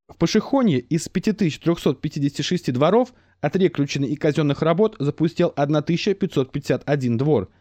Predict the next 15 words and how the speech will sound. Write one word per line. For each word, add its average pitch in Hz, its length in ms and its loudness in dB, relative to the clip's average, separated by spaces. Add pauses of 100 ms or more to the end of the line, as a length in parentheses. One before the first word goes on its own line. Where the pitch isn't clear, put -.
(160)
и - 80 -6
от 135 140 -4
побегов 156 480 2
одна 143 260 0
тысяча 160 300 0
триста 139 380 -4
шестьдесят 143 500 -4
шесть. - 400 -4 (640)
Документ 185 400 2
одна 185 200 2
тысяча 185 380 -2
семьсот 180 340 0
двадцать 151 220 2
шестого 175 320 0
года, 190 360 0